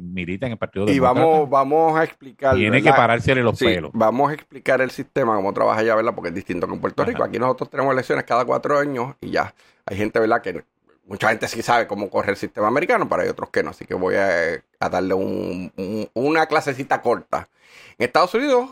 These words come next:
Speaker 2: usted sabe, tiene presidente, ese sí es electo por cuatro años. En este caso, tienes un presidente demócrata. También tienes el poder legislativo que está en Cámara y Senado, igual que en Puerto Rico. La diferencia es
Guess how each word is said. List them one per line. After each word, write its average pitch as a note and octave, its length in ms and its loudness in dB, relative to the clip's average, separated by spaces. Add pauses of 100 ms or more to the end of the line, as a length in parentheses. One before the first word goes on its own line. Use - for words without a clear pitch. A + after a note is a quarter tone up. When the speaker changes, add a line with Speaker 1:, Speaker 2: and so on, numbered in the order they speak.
Speaker 2:
usted G2+ 240 -4
sabe, C4+ 200 2
tiene G#2+ 180 -2
presidente, D3+ 460 -2
ese B2 160 -2
sí F#3 180 -4
es B2 100 0
electo A2 360 -2
por A2 120 -6
cuatro G2+ 320 0
años. - 280 -4 (540)
En - 80 -10
este E2 120 -18
caso, - 300 -2
tienes F#2 240 -6
un G2 160 -4
presidente C3+ 500 -4
demócrata. F#2+ 460 -2 (260)
También E2+ 320 -2
tienes A3+ 400 0 (100)
el F#2+ 120 -8
poder F#2+ 400 2
legislativo C3+ 880 0
que G2+ 60 -4
está A2 200 0
en - 80 0
Cámara C#3 380 2
y C#3+ 40 -6
Senado, G3 480 2
igual F#2 220 -2
que - 80 -4
en A#2 80 -2
Puerto A2+ 320 -12
Rico. - 260 -6
La A2 120 4
diferencia G#3+ 720 2
es G3+ 180 -2